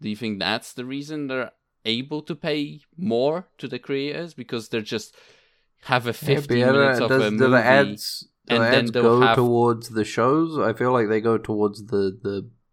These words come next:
Speaker 2: the stu-, the T V
Speaker 1: Yeah, yeah.
Speaker 2: studios.
Speaker 1: Yeah, but, like, then the, the studio is willing to pay more, you know? That, that's why I'm, like, it's because they have more
Speaker 2: Okay.
Speaker 1: money, they can pay more, you know?
Speaker 2: I don't
Speaker 1: Uh,
Speaker 2: know.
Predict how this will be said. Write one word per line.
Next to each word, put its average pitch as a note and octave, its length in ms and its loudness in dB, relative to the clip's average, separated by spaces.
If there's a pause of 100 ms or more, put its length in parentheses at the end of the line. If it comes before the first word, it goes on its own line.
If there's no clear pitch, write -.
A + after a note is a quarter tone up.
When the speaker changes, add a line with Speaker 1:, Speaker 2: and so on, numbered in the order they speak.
(200)
Speaker 2:
the F#2+ 440 -8 (460)
stu-, A#2 440 -8
the G2+ 260 -2 (140)
T A2+ 160 -10
V G#2+ 100 -8
Speaker 1:
Yeah, C#3 220 2
yeah. A3+ 200 2
Speaker 2:
studios. - 300 -14 (120)
Speaker 1:
Yeah, F3 180 4
but, - 260 -4
like, A#2 240 0
then B2+ 220 0
the, B2 260 0
the A#2 80 -4
studio B2+ 380 -6
is A2 100 -8
willing A#2 280 -6
to - 100 -18
pay B2 560 -6
more, F#2+ 640 -4
you A2 120 -4
know? G2+ 240 -4
That, G#2+ 200 -4
that's A2+ 200 -2
why G2 120 -8
I'm, F#2 180 -12
like, F#2+ 320 -12
it's - 180 -20
because A#2 440 -6
they A2 120 -2
have G#2 220 0
more G2+ 120 -4
Speaker 2:
Okay. G2+ 80 -6
Speaker 1:
money, G#2 240 -4
they F#2+ 120 -8
can F#2+ 160 -10
pay G2 240 -8
more, F#2 380 -12
you F2+ 100 -16
know? F#2+ 240 -12 (1200)
Speaker 2:
I G2+ 60 -8
don't F#2+ 440 2
Speaker 1:
Uh, F2+ 60 -2
Speaker 2:
know. A2 240 -8